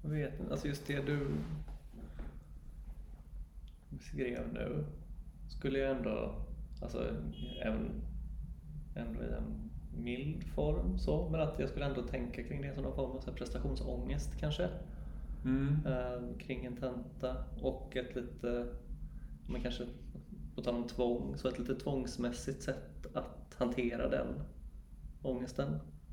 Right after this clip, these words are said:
Speaker 2: Mm.
Speaker 1: Alltså med tröstetankar och man liksom försöker övertyga sig själv om att det inte är så farligt.
Speaker 2: Mm.
Speaker 1: Och att det, ja, så är man liksom lite fast i den, den loopen som du beskriver kanske.
Speaker 2: Mm.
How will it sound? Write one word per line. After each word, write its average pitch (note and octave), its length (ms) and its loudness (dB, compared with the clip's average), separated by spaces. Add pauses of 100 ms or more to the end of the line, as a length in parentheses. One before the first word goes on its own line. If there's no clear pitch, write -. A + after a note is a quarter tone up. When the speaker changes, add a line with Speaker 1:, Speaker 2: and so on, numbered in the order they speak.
(220)
Speaker 2:
Mm. A#2 220 8
Speaker 1:
Alltså B2+ 220 4
med B2 220 6
tröstetankar B2 840 2
och B2 60 4
man B2 120 6
liksom A#2+ 240 2
försöker A#2+ 680 0 (840)
övertyga B2 500 4
sig A#2+ 140 0
själv A#2 340 2
om A#2 100 0
att A2+ 100 -2
det B2+ 60 4
inte A#2+ 140 -2
är A2 40 -2
så A2+ 100 -2
farligt. A2+ 840 2 (460)
Speaker 2:
Mm. A#2+ 300 10
Speaker 1:
Och A#2+ 60 6
att A#2+ 140 0
det, A2+ 340 6 (400)
ja, A#2+ 200 2 (360)
så - 120 0
är A#2 40 2
man A#2 100 4
liksom A2+ 240 2
lite A2 180 2
fast - 300 2
i - 20 2
den, A2+ 160 2 (480)
den A3+ 140 -2
loopen - 300 -2
som - 160 -4
du A#2 120 -2 (520)
beskriver A2+ 480 -2
kanske. - 400 4 (480)
Speaker 2:
Mm. A#2+ 260 10